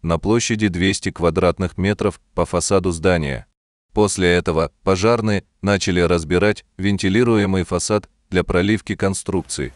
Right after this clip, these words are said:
чтобы исключить тление горючих материалов. В само здание огонь не проник, отметили в М Ч С. Торговый центр работает с десяти часов утра,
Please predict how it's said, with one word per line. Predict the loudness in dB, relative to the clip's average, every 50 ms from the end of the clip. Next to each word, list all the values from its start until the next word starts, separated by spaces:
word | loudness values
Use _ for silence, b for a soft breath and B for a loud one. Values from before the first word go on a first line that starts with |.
| _ _ _ _ -16
чтобы | -8 -2 0 2 4 4 2
исключить | 2 0 0 -2 -2 -2 -2 -4 -4 -4 -4
тление | -2 0 0 2 2 0 0
горючих | 0 0 2 2 0 -2 -2 -6 -6 -4
материалов. | -4 -4 -4 -2 0 2 2 2 2 2 0 -4 -8 -14 -20 _ _ _ _ _ _ _ _ _ _ _ _ _ -14
В | -8 -4
само | 0 0 2 2 4 2 2
здание | 0 2 2 2 2 2 2 0 0
огонь | 0 0 -2 0 0 0 0 0
не | 0 0 0
проник, | 0 0 0 0 0 -2 -4 -8 -12 -20 _ _ -4
отметили | -2 -2 -2 0 0 -2 0 0 -2 0 0 0
в | 0 0
М | -2 -2
Ч | -2 -2 -2 -2 -2 -2
С. | -4 -8 -12 -16 _ _ _ _ _ _ _ _ _ _
Торговый | 0 2 2 2 4 4 4 4 4 2 0
центр | 0 0 0 0 0 0 0 -2 -4 -4 -12 _ _ -4
работает | 0 2 2 2 4 2 2 2 2 2 0 0
с | -2 -4
десяти | -4 -4 -4 -2 -4 -4 -4 -4 -6
часов | -4 -6 -6 -4 -4 -4 -4 -4
утра, | -6 -4 -2 -2 -2 -2 -2